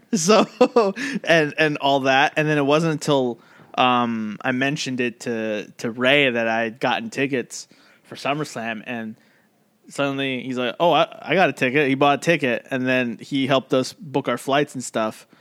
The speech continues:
for SummerSlam. And so he really kinda made all that happen, too. So it was like, you know, um, and so we were there for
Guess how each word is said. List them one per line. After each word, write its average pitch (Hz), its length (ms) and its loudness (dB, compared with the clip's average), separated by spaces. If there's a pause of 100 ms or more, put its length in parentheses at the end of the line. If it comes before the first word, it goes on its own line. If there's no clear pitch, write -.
(260)
for - 160 -12
SummerSlam. 117 720 -4 (480)
And 123 220 -2
so 127 180 -2
he 156 160 0
really 170 280 2
kinda 127 220 0
made 131 340 0
all 123 240 -2
that 107 160 -6
happen, 107 400 -6
too. 113 340 -6
So 117 200 -8
it 117 40 -4
was 120 160 -8
like, 113 180 -8
you 113 60 -10
know, 101 220 -12 (460)
um, 110 480 -10 (480)
and 123 200 -10
so 120 360 -6
we 123 140 -6
were 120 240 -6
there 117 520 -4 (320)
for 110 400 -10